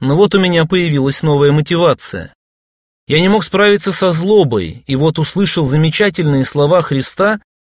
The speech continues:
которые тронули моё сердце, дошли до такой глубины, что я простил давнего обидчика. У меня не было смысла жизни,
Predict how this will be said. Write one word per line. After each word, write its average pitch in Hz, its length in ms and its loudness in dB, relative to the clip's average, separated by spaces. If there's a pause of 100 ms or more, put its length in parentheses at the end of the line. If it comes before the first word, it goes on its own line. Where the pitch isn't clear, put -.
(160)
которые 190 380 2
тронули 196 400 2
моё 185 260 0
сердце, - 680 -2 (100)
дошли 143 440 -2
до 151 120 0
такой 160 380 0
глубины, 147 680 0 (260)
что - 160 -4
я 151 160 4
простил 165 480 0
давнего 151 500 2
обидчика. 160 720 -4 (720)
У 156 80 0
меня 214 220 2
не 220 180 2
было 190 220 2
смысла 190 500 0
жизни, 107 560 -4